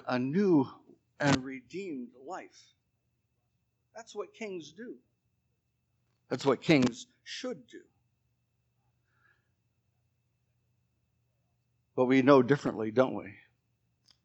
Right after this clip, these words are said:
Often our kings act like the kings with crowns and scepters and fancy robes, and that's all they think about. They think about protecting their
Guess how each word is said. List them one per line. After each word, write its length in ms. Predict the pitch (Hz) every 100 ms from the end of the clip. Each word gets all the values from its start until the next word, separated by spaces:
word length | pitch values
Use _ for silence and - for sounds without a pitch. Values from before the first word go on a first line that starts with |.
| _ _ _ _
Often 400 | 147 156 165 139
our 200 | 131 131
kings 720 | - 190 165 143 135 127 120 - _ _ _ _ _ _ _ _ _ _ _ _ _ _ _ _ _ _ _
act 200 | 135 165
like 280 | 151 127 -
the 160 | 123 117
kings 420 | - 151 131 113
with 160 | 117 -
crowns 400 | 147 120 117 117
and 120 | 117
scepters 560 | - 120 - 113 107
and 140 | 113 107
fancy 380 | 123 113 - 110
robes, 480 | 113 113 113 107
and 100 | 113
that's 280 | 113 123 -
all 160 | 117 113
they 120 | 113
think 280 | - 143 -
about. 260 | 90 82 - _ _ _ _ _ _ _ _ _ _ _ _ _ _ _ _ _ _ - _
They 140 | 120 113
think 240 | 156 135
about 280 | 127 123 -
protecting 760 | 131 - 233 - 147 123 120
their 340 | 113 120 117